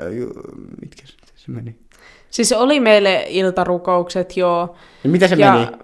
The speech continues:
Speaker 2: Jeesuksen nimessä ja veressä kaikki synnit anteeksi.
Speaker 1: Ja sillä saa kaikki huonot teot anteeksi.
Speaker 2: Niin.
Speaker 1: Ja ne unohdetaan.
Speaker 2: Tai se oikeastaan pyydet-, sanottiin myös aina, jos sä oot loukannut tai satuttanut jotain ja tälle.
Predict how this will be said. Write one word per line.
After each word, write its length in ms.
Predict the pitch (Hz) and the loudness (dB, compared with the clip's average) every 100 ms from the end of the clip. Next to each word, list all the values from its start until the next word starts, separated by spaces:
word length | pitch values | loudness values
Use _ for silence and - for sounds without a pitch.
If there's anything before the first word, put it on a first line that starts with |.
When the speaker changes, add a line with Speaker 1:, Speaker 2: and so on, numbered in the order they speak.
| 185 - - _ _ _ | -20 -20 -20 _ _ _
Speaker 2:
Jeesuksen 480 | 208 214 202 202 196 | -4 -4 -4 -8 -6
nimessä 360 | 190 185 180 185 | -4 -4 -6 -6
ja 80 | 175 | -6
veressä 340 | 180 180 180 | -8 -8 -10
kaikki 340 | 180 175 175 | -10 -12 -12
synnit 400 | - 180 180 180 | -14 -12 -12 -14
anteeksi. 640 | 185 190 196 202 196 - 143 | -16 -14 -16 -18 -18 -6 -2
Speaker 1:
Ja 40 | |
sillä 220 | 170 156 | 0 2
saa 180 | 147 139 | 4 4
kaikki 320 | 139 135 131 - 123 | 4 0 -4 -8 -2
huonot 320 | 131 123 - | 0 0 -2
teot 200 | 107 107 | -6 -6
anteeksi. 500 | 107 104 104 104 - _ _ _ _ | -8 -8 -12 -14 -20 _ _ _ _
Speaker 2:
Niin. 300 | 185 175 175 135 | -12 -12 -6 -2
Speaker 1:
Ja 80 | |
ne 100 | 127 | 0
unohdetaan. 560 | 131 123 117 110 98 101 - _ _ | 2 0 -2 -4 -8 -10 -14 _ _
Speaker 2:
Tai 160 | 185 | -2
se 100 | 185 | 0
oikeastaan 440 | 208 220 220 226 202 | 0 0 0 0 2
pyydet-, 460 | 214 208 196 196 196 | 0 2 0 -6 -8
sanottiin 500 | 208 202 190 190 180 | -6 -4 -4 -6 -4
myös 180 | 180 185 | -4 -2
aina, 300 | 185 180 175 | -2 -2 -6
jos 180 | 175 | -6
sä 80 | - | -8
oot 160 | 165 170 | -10 -6
loukannut 800 | 170 170 175 180 180 175 175 _ | -2 -2 -2 -6 -8 -8 -12 _
tai 200 | 170 170 | -10 -8
satuttanut 760 | 170 170 175 175 - 175 170 | -10 -12 -12 -12 -12 -12 -10
jotain 580 | 170 170 170 180 175 175 | -10 -12 -12 -10 -10 -10
ja 80 | 180 | -12
tälle. 440 | 190 185 180 175 | -12 -12 -10 -12